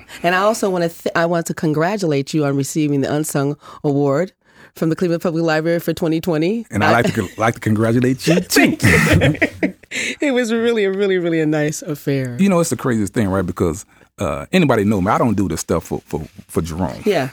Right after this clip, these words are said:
Speaker 2: You know,
Speaker 1: Yeah,
Speaker 2: I,
Speaker 1: I'm
Speaker 2: I,
Speaker 1: the same way, yeah,
Speaker 2: I, I don't
Speaker 1: yeah.
Speaker 2: do, you know, so whenever I get an award, I'm like, "Wow, who, who they talking about?"
Speaker 1: <laughs> I know, I was compl-, totally taken aback when I got the phone call. I'm like, "Really?"
Speaker 2: You, you know, and, and,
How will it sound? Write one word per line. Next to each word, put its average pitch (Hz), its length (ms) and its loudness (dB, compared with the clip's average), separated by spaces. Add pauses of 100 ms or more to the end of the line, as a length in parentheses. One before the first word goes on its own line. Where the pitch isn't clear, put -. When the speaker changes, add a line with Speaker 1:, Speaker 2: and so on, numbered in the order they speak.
(120)
Speaker 2:
You 110 80 0
know, 87 80 -2
Speaker 1:
Yeah, 104 220 2
Speaker 2:
I, - 20 0
Speaker 1:
I'm 113 60 2
Speaker 2:
I, 110 40 2
Speaker 1:
the 180 60 -2
same 175 260 -2
way, 143 160 2
yeah, 117 220 2
Speaker 2:
I, 123 140 2
I - 20 4
don't 120 140 4
Speaker 1:
yeah. 104 180 2
Speaker 2:
do, - 80 -2
you 135 60 4
know, 95 100 2
so 104 100 -2
whenever 127 280 2
I 107 60 2
get 107 140 2
an 95 120 2
award, 92 260 2
I'm 131 160 0
like, 87 180 -4
"Wow, 120 300 0
who, 139 160 -4
who 190 220 0
they 175 120 0
talking 175 280 0
about?" 220 180 0
Speaker 1:
<laughs> 453 40 0
I 415 80 2
know, 403 140 0
I 339 140 2
was 370 120 -2
compl-, 302 520 -8
totally 359 280 0
taken 285 280 -2
aback 240 280 -2
when 196 120 0
I 190 40 0
got 208 160 -2
the 202 60 -12
phone 214 240 -2
call. 165 160 0
I'm 214 60 -6
like, 190 160 -2
"Really?" 415 220 0 (200)
Speaker 2:
You, 92 180 -2
you 104 140 2
know, 76 180 -2 (460)
and, 98 220 2
and, 85 180 0